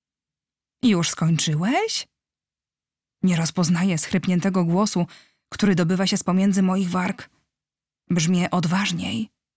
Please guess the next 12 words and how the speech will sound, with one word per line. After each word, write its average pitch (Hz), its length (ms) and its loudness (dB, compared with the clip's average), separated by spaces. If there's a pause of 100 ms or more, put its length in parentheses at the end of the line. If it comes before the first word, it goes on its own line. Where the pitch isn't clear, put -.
(280)
i 185 80 0
pewniej 180 580 -2
niż 90 220 -2
kiedykolwiek 180 560 0
od 170 120 0
wielu 185 220 0
lat. 202 360 -4 (1400)
Zamiast 180 540 0
obsypać 208 580 0
mnie 180 200 0
znowu 196 260 2
klapsami, 185 680 -2